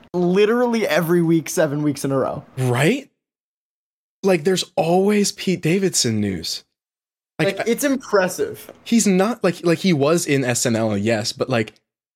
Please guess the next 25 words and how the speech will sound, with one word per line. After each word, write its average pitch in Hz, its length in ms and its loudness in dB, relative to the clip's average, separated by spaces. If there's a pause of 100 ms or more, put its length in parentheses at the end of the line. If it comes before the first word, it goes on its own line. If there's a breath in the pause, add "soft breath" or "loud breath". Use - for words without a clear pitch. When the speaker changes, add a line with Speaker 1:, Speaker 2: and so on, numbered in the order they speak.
(560)
Speaker 2:
he's 156 240 0
not, 147 340 0
like, 156 280 -2
in 147 260 0
anything 123 500 -2
actively, 117 560 -2
and 117 120 -4
he's 117 200 -2
not 127 540 0 (160)
dating 123 560 0
Kim 131 240 -2
Kardashian 117 580 -2
or 107 120 -2
Ariana 107 400 -2
Grande 107 340 0
anymore. - 560 -10 (400)
But 131 120 0
he 151 120 -4
still 165 480 2
manages 131 540 0
to, 101 180 -6
like, 107 200 -2 (120)
stay - 340 0
on 110 160 -2
top. 107 380 -6